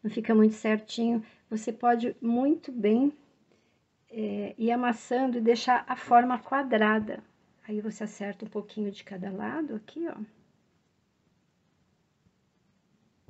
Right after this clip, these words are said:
Isso porque eu afinei, eu poderia ter deixado o rolo maior, tá? Tira a primeira ponta que é acerto, ó. E aqui você vai cortando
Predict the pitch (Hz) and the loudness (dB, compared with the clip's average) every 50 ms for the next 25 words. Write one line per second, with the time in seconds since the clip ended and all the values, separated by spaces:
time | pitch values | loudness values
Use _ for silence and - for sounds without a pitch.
0 | _ _ _ _ _ _ _ _ _ _ _ _ _ _ _ _ _ _ _ _ | _ _ _ _ _ _ _ _ _ _ _ _ _ _ _ _ _ _ _ _
1 | _ _ _ - - - - - - - - - - 214 - - - 262 - 269 | _ _ _ -18 -14 -2 0 0 0 0 -6 -8 -8 -8 -8 -8 -16 -10 -2 0
2 | 262 254 - - 359 415 320 220 185 180 180 196 180 180 190 180 208 208 - 220 | 0 0 2 0 0 2 4 2 2 0 -2 -6 -2 -2 0 0 0 -2 -2 -4
3 | 208 214 214 214 - 208 202 190 202 233 240 233 - - - - - _ - 202 | 0 0 0 0 0 -4 -2 -2 -2 -4 -6 -8 -10 -18 -20 -20 -20 _ -8 -6
4 | 180 185 190 180 175 180 202 208 285 330 294 208 175 175 - _ - 190 190 208 | -2 2 2 2 2 2 0 0 0 2 0 0 0 -2 -8 _ -12 -8 -4 -2
5 | 226 233 - _ _ _ _ _ _ _ _ _ _ _ _ _ _ _ _ - | -2 -2 -2 _ _ _ _ _ _ _ _ _ _ _ _ _ _ _ _ -18
6 | - 240 233 220 202 185 - - 196 190 190 185 190 185 - 196 185 185 190 - | -12 -10 -4 -4 -4 -4 -4 -6 -2 -2 -2 -2 -4 -6 -6 -6 -6 -4 -6 -8
7 | 196 185 - 208 190 180 185 - - 196 185 202 208 220 - _ - 349 359 349 | -14 -12 -10 -10 -10 -10 -12 -14 -12 -10 -8 -6 -6 -8 -8 _ -8 -8 -8 -8
8 | _ _ _ _ _ _ _ _ _ _ _ _ 185 190 180 - _ _ _ _ | _ _ _ _ _ _ _ _ _ _ _ _ -20 -20 -20 -20 _ _ _ _
9 | _ _ _ _ _ _ _ _ 240 240 233 - 269 254 269 247 - - 277 269 | _ _ _ _ _ _ _ _ -14 -14 -12 -12 -12 -10 -10 -12 -10 -8 -10 -10
10 | 269 _ - 247 240 254 269 - _ - 302 311 - _ _ - 220 214 220 233 | -10 _ -8 -6 -4 -4 -6 -8 _ -8 -8 -8 -8 _ _ -8 -4 -4 -2 -2
11 | 240 247 277 302 330 | -2 -2 -2 -2 -4